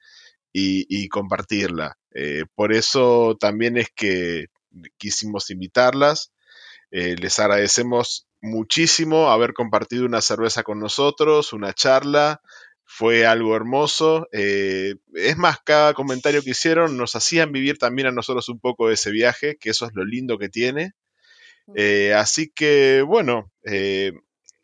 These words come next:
Speaker 1: esperemos que, que este capítulo quede en la historia de Amigos en Cuarentena,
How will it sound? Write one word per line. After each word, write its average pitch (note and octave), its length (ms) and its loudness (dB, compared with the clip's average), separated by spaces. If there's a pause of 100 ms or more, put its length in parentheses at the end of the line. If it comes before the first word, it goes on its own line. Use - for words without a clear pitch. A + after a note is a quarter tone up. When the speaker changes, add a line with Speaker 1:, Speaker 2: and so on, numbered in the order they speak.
(360)
Speaker 1:
esperemos C3 1400 2
que, F2 800 -6 (100)
que G2 280 -2
este G#2 500 -2
capítulo A#2 760 -2
quede G2 720 -2
en G2 140 -4
la G2 60 -4
historia A2+ 380 0
de G2+ 60 2
Amigos G#2+ 340 -4
en A2 80 -14
Cuarentena, G#2+ 760 -6